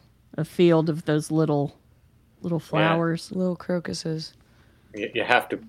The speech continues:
Speaker 2: there's no machining.
Speaker 3: No,
Speaker 2: it.
Speaker 3: you
Speaker 1: Oh,
Speaker 3: have to
Speaker 1: no,
Speaker 3: pick
Speaker 1: you
Speaker 3: them by
Speaker 1: can't.
Speaker 3: hand.
Speaker 2: Yeah.
Speaker 1: You can't.
Speaker 3: My goodness.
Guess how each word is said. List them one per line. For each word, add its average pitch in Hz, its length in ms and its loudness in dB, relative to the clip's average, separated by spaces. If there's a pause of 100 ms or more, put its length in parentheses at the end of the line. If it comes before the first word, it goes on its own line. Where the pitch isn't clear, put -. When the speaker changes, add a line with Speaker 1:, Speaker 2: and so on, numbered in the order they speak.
(140)
Speaker 2:
there's 110 300 -2
no 113 180 6
machining. 107 480 2
Speaker 3:
No, 220 220 12
Speaker 2:
it. 190 80 10
Speaker 3:
you 185 100 10
Speaker 1:
Oh, 185 100 10
Speaker 3:
have 214 80 6
to 196 60 4
Speaker 1:
no, 226 200 8
Speaker 3:
pick 165 100 0
Speaker 1:
you 190 60 0
Speaker 3:
them 185 100 4
by 156 180 6
Speaker 1:
can't. 160 40 0
Speaker 3:
hand. 151 440 2 (680)
Speaker 2:
Yeah. 98 140 -8 (140)
Speaker 1:
You 180 80 -10
can't. 165 360 -6 (1800)
Speaker 3:
My 196 200 -6
goodness. 165 720 -4